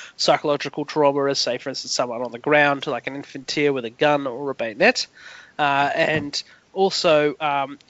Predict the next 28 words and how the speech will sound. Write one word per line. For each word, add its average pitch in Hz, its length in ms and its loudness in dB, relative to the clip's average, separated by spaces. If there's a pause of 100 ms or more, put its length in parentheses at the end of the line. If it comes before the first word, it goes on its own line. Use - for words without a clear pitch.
when 156 340 -2
it's - 220 -6
a 131 100 -2
crew 240 440 2
of - 140 0
people 151 340 -2
operating 135 440 0
a 135 40 -8
weapon 135 240 -6
system, - 380 -12
for - 140 -8
instance, 127 460 -8
a 135 220 -2 (260)
artillery 180 540 2
piece 165 380 -2
as 151 140 -2
opposed 143 440 -6
to 135 260 -8 (340)
an 151 100 0
individual 147 640 -2
operating 135 380 -2
a 131 80 -12
single 139 300 -4
weapon 160 320 -2
system, 135 420 -8 (440)
uh, 135 360 0 (340)
once 175 240 2
again, 143 400 2